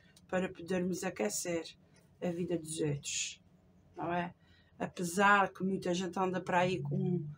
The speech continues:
nuvens por cima das cabeças e raios de trovão, não é? Com as vidas que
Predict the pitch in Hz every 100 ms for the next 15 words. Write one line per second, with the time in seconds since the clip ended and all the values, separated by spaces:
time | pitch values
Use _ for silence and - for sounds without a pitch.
0 | - - 196 220 214 175 175 170 165 -
1 | - - 185 170 170 - 165 180 185 175
2 | 175 170 - - - - - _ 175 165
3 | 190 190 - - 165 160 190 214 190 -
4 | _ _ _ - 180 180 165 190 180 165
5 | 156 190 185 175 165 - - - - -
6 | - _ - 196 180 175 160 160